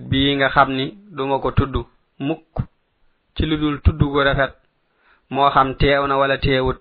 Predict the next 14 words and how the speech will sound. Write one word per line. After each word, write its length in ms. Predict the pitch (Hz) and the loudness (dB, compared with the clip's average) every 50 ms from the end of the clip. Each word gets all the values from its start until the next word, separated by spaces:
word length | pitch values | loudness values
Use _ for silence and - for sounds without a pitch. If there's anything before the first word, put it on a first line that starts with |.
| _ _ _ _ _ _ _ _ _ _ _ _ _ _ _ _ _ _ _ - | _ _ _ _ _ _ _ _ _ _ _ _ _ _ _ _ _ _ _ -6
Maa 240 | 131 131 147 156 156 | 0 2 4 4 4
ngi 140 | 151 147 | 0 -2
koy 220 | - - 156 151 147 | 0 0 0 0 0
nuyu 360 | 147 143 143 139 139 151 156 156 - - - - | 0 0 -2 -2 -2 -2 -2 -4 -6 -10 -16 -16
nuyoo 580 | 127 131 135 143 156 151 151 156 156 147 143 | -12 -8 -4 -2 -2 0 2 2 2 2 2
bu 160 | 135 131 143 135 | 2 0 0 2
koy 220 | 151 143 139 135 - - | 2 2 4 6 4 4
fegal 360 | 139 131 139 135 135 131 127 127 | 4 4 0 0 -2 -2 -4 0
jépp 240 | 139 151 - - - | 0 0 0 2 2
lor 260 | 147 143 139 135 131 - - - - _ _ _ _ _ _ _ _ _ - | 2 2 2 0 0 0 -2 -4 -6 _ _ _ _ _ _ _ _ _ -4
ak 140 | 139 135 131 | -4 -4 -4
bépp 340 | 131 139 151 156 - - - | -2 -2 -2 -2 -2 2 2
ñaawteef, 640 | 139 135 139 143 139 139 135 - - 139 139 139 131 - - _ _ _ _ _ _ _ _ _ _ _ _ _ _ _ - | 2 4 4 0 0 0 0 0 0 0 0 0 -4 -8 -14 _ _ _ _ _ _ _ _ _ _ _ _ _ _ _ 0
aku 200 | - 139 - - | 0 0 0 0